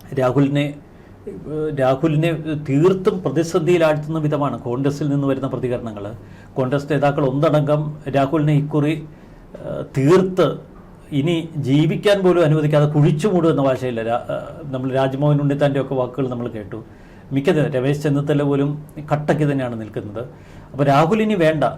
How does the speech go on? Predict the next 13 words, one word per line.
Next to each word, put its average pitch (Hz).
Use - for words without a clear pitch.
എന്ന് 156
കോൺഗ്രസ് 156
ഏറെക്കുറെ 156
ഉറപ്പിച്ച 147
മട്ടിലാണ്. 117
പക്ഷേ 143
രാഹുലിന് 175
വലിയ 170
സഹായങ്ങൾ 143
കിട്ടുന്നു. 98
ഇത്തരമൊരു 165
ഒളിച്ചോട്ടത്തിന് 151
പിന്നിൽ 139